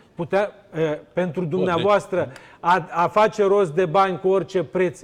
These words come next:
Speaker 1: e același lucru decât a face rost de bani într-un pod-, într-un mod demn?
Speaker 2: Bun, Vasile,
Speaker 1: Pentru
Speaker 2: deci
Speaker 1: că a face rost de bani se
Speaker 2: ai
Speaker 1: poate să
Speaker 2: dreptate,
Speaker 1: dai un
Speaker 2: e,
Speaker 1: meci.
Speaker 2: e clar, e o întrebare retorică.
Speaker 1: Păi,
Speaker 2: Spune-mi altceva.
Speaker 1: da.
Speaker 2: Tu te consideri prin aceste trei desfințări, să le zic,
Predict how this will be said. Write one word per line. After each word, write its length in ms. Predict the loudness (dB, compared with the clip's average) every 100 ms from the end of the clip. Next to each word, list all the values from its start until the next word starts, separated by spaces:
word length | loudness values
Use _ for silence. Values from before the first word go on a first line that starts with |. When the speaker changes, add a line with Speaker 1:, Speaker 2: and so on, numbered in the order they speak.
| -14
Speaker 1:
e 100 | -10
același 460 | -6 0 2 2 0
lucru 420 | -4 -4 -6 -6 -12 -18
decât 360 | -8 -6 -4 -6
a 80 | -4
face 300 | -4 -4 -6
rost 200 | -6 -6
de 120 | -8
bani 280 | -4 -4 -4
într-un 260 | -8 -10 -8
pod-, 260 | -8 -8 -10 -20 -18 -12
într-un 280 | -10 -8 -6
mod 160 | -6 -8 -4
demn? 320 | 2 2 2 -14 -20 _ _ _ _ _ _ _ _ _ _
Speaker 2:
Bun, 200 | -4 -2
Vasile, 340 | -2 -2 2
Speaker 1:
Pentru 180 | 2 2
Speaker 2:
deci 80 | 2
Speaker 1:
că 60 | 2
a 40 |
face 300 | 4 2 4
rost 200 | 2 4
de 80 | 4
bani 240 | 4 4
se 80 | 2
Speaker 2:
ai 60 | 2
Speaker 1:
poate 240 | 4 2
să 100 | 2
Speaker 2:
dreptate, 280 | 6 6 6
Speaker 1:
dai 60 | 4
un 40 |
Speaker 2:
e, 40 |
Speaker 1:
meci. 300 | 2 0 -6 -8
Speaker 2:
e 180 | -6
clar, 320 | -2 2 2 2
e 80 |
o 40 | -2
întrebare 540 | -4 -4 0 0 0
retorică. 520 | -2 -4 -4 -4 -4
Speaker 1:
Păi, 100 | -2
Speaker 2:
Spune-mi 280 | -2 -4 -4
altceva. 460 | -4 -4 -8 -6 -2
Speaker 1:
da. 260 | -2 -4 -8 -20 _ _ _
Speaker 2:
Tu 120 | -6
te 140 | -4
consideri 640 | -4 -6 -8 -8 -6 -4 -4
prin 300 | -8 -8 -6
aceste 560 | -8 -8 -10 -8 -8
trei 340 | -8 -6 -6 -4
desfințări, 840 | -4 -4 -6 -10 -10 -6 -4 -4
să 160 | -6 -12
le 140 | -12 -12
zic, 260 | -14 -16